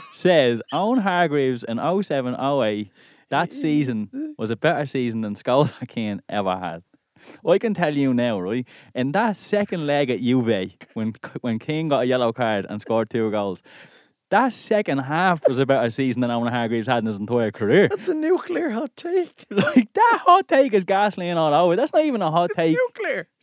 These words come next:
Speaker 1: That's, <laughs> that's just, that's not even a hot take. That's
Speaker 2: That's an
Speaker 1: just
Speaker 2: atomic
Speaker 1: plain
Speaker 2: bomb.
Speaker 1: wrong. That's what it is. It's
Speaker 2: That's
Speaker 1: just,
Speaker 2: what it
Speaker 1: that's just, Derek, I love you and all.
Speaker 2: That's
Speaker 1: Like, he goes, like, I,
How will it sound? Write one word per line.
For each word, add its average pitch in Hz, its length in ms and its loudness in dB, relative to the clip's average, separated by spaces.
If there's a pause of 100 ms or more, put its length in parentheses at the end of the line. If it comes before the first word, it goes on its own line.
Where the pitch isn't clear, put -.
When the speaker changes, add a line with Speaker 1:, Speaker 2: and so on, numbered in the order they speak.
Speaker 1:
That's, 392 280 6
<laughs> 906 640 -10
that's - 380 -4
just, - 500 -4
that's 370 160 -6
not 403 140 0
even 254 140 -2
a 190 80 0
hot 190 160 -2
take. 170 180 -4
That's 349 200 -4
Speaker 2:
That's 381 100 0
an 262 60 0
Speaker 1:
just 226 80 -6
Speaker 2:
atomic 359 200 2
Speaker 1:
plain 127 220 2
Speaker 2:
bomb. - 100 4
Speaker 1:
wrong. 151 320 4 (140)
That's - 160 0
what 254 100 6
it 147 80 4
is. 135 200 2
It's - 140 -6
Speaker 2:
That's - 20 -4
Speaker 1:
just, 254 120 -4
Speaker 2:
what 349 160 0
it - 80 -12 (500)
Speaker 1:
that's 359 300 0
just, 269 280 -2 (640)
Derek, 220 500 2 (440)
I 208 40 -2
love 247 220 0
you 196 100 4
and 180 100 -2
all. 151 200 2
Speaker 2:
That's - 320 -8
Speaker 1:
Like, 175 180 -2 (120)
he 220 80 -4
goes, 247 360 4 (360)
like, 196 220 4
I, 220 140 6